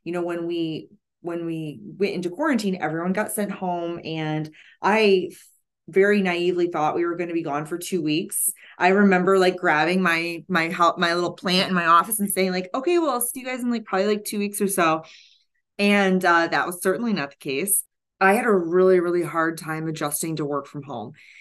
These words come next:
And I feel like it took me months to get into a routine where I felt like I could get things done. And I wasn't just, like, super depressed about just being,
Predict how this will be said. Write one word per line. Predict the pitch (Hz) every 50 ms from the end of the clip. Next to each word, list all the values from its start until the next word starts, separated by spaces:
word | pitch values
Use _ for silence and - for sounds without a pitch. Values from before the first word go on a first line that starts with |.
| - - - _ _ _ -
And | 190 175 170 165 165 165 165 165 156 - -
I | 180 170 156
feel | 156 - - 196 196 208 208 196
like | 185 170 160 160 -
it | 170 156 -
took | - - 196 190 196
me | - 180 175 170 165 160 156 151 139 - _ _ _ _
months | 175 170 165 165 165 165 170 160 151 151 - - - - - - - - - _ _ _ _ _ _ -
to | - 190
get | 156 151 - 175 165 - -
into | 180 175 175 170 - 190 175
a | 170 156
routine | 156 160 160 - - 180 165 160 160
where | 156 147 143 139 -
I | - 143 147 151
felt | 151 - - - 165 151 151 151 151 -
like | 156 156 151 151 151 -
I | 151 151 151 151
could | 151 - - 160 151 147 147 143 147 - - - - - _ _
get | - 180 - - -
things | 180 165 165 156 151
done. | - 151 147 147 147 147 151
And | - - 151 147
I | 147
wasn't | 147 147 156 156 160 165 156
just, | - 151 147 - -
like, | 147 147 -
super | - - - - - - 185 180 175 180 175 165 160
depressed | 151 151 - - - 196 190 170 160 156 151 - - -
about | - 156 151 151 147 151 143 - -
just | 175 160 147 143
being, | - 196 214 240 214 -